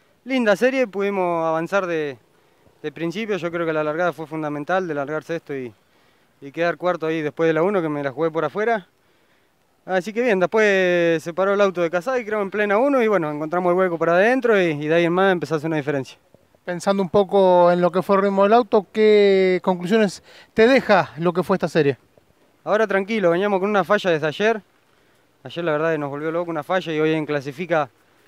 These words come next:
Speaker 1: seguía, pero mucho más minorada y bueno, para ahora en el momento justo la pudimos solucionar del todo y, y apareció el auto.
Speaker 2: Es un escenario en el cual, eh, siempre te ha caído muy bien. ¿Cómo crees que puede llegar a ser la final de mañana con la herramienta que hoy se presentó?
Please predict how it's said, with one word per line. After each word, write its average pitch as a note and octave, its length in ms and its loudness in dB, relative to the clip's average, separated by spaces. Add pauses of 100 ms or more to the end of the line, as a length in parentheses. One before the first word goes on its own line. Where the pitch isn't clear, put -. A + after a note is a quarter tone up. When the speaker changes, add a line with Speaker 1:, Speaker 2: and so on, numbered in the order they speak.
(420)
Speaker 1:
seguía, G3 460 0
pero E3 220 2
mucho F3+ 280 0
más F#3 200 2
minorada F3+ 420 4
y G3 60 4
bueno, D3 280 2
para D3+ 180 -2
ahora D3 560 2
en C#3+ 100 -6
el D3 60 -4
momento E3 340 0
justo F3 440 2
la D3 140 2
pudimos D#3+ 340 0
solucionar D#3 460 -2
del D#3+ 160 0
todo F#3 320 4
y, C3+ 180 0 (300)
y C#3+ 60 -2
apareció D3 320 -2
el D3 60 0
auto. B2+ 200 -6 (380)
Speaker 2:
Es F3 160 -10
un G3 100 4
escenario G3 380 4
en G3+ 80 4
el F#3 100 2
cual, G3+ 240 6
eh, E3+ 320 6
siempre G#3 320 2
te F#3+ 80 4
ha G3+ 60 2
caído G3+ 240 6
muy G3+ 180 4
bien. A#3+ 380 6 (280)
¿Cómo G#3 240 4
crees G#3 200 2
que G#3 120 0
puede G#3+ 340 4
llegar G#3+ 320 4
a G#3+ 60 4
ser A3 220 2
la G#3 100 0
final G#3+ 280 0
de G#3+ 80 0
mañana B3+ 340 2
con G3+ 180 2
la G3+ 60 2
herramienta G3+ 460 0
que F#3 160 0
hoy F#3+ 200 2
se F#3 140 -4
presentó? E3 380 -2